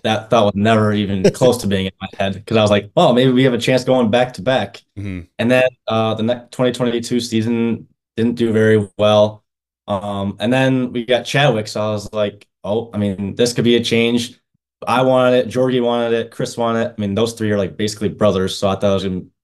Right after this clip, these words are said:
Speaker 1: bring great cre-, chemistry. And I think it did. Obviously, results didn't show the greatest things. But, I mean, after that, I was like,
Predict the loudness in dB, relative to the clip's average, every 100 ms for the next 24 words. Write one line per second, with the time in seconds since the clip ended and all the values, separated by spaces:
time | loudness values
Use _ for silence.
0 | _ -2 0 -2 -6 -2 2 2 2 0
1 | 2 2 2 2 -4 -4 -6 _ -2 2
2 | 4 4 4 4 4 2 -4 _ _ -2
3 | -2 0 -2 0 2 2 0 -4 -4 -2
4 | 0 0 0 -6 _ -10 -4 -2 -4 -6
5 | -6 -4 -6 -10 _ _ _ -8 -8 _
6 | 0 4 4 0 -8 _ 2 2 2 0
7 | 0 0 2 2 0 -2 0 0 0 0
8 | -2 -10